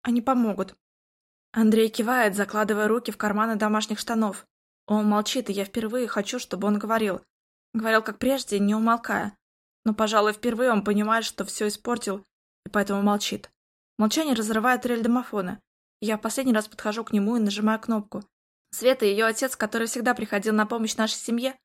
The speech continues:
поднимается на нужный этаж через несколько минут. К тому времени я вытаскиваю свои пожитки на лестничную площадку. Андрей остается в квартире и тихо наблюдает за мной, не произнося ни слова,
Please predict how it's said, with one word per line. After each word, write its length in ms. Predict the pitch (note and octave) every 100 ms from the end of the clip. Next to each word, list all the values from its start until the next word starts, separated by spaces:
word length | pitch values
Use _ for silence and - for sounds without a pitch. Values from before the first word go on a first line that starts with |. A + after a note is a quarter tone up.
| _ _ _
поднимается 500 | - G3 B3+ D4+ -
на 80 | A3+
нужный 320 | A3 A3+ G#3
этаж 200 | G3+ C4
через 240 | - G3+ G3+
несколько 380 | A3+ - G#3+ B3
минут. 360 | A3+ G3 - - _ _ -
К 60 |
тому 240 | A#3 A#3 A#3
времени 360 | C#4+ C#4+ A3+
я 160 | F#3+ G3+
вытаскиваю 460 | G#3 B3+ - G#3+
свои 180 | G#3+ A3
пожитки 520 | A3 A#3+ F3+ - G#3 - _ _ -
на 60 | B3
лестничную 460 | B3 B3+ - B3+
площадку. 560 | C#4 C4 A#3 F#3 - G#3 _ _ _ _
Андрей 240 | A3 C4 D4+
остается 420 | - A3 G#3+ G3+
в 40 |
квартире 480 | A3 G#3+ - B3+ G#3+
и 60 | F#3+
тихо 280 | A3 G#3+ G#3
наблюдает 440 | F#3+ G3+ G#3 G3
за 100 | G#3+
мной, 340 | G#3 G#3+ G#3 _ _ _
не 100 | G3+
произнося 480 | G3+ F#3+ G3 G3 A3+
ни 100 | G#3
слова, 420 | G#3 G3+ E3+ -